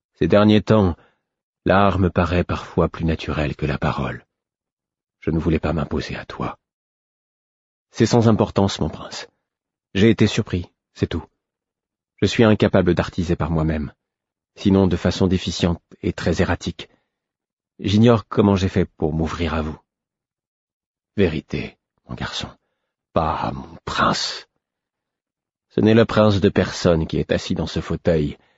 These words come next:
avec une chemise imprégnée de sueur et une barbe de deux jours.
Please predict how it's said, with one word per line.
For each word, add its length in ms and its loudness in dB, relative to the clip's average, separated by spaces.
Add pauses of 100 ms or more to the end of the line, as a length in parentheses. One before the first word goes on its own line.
(260)
avec 260 -2
une 80 -2
chemise 400 2
imprégnée 460 2
de 100 0
sueur 480 0
et 80 -2
une 160 -2
barbe 300 0
de 60 -2
deux 140 0
jours. 440 -2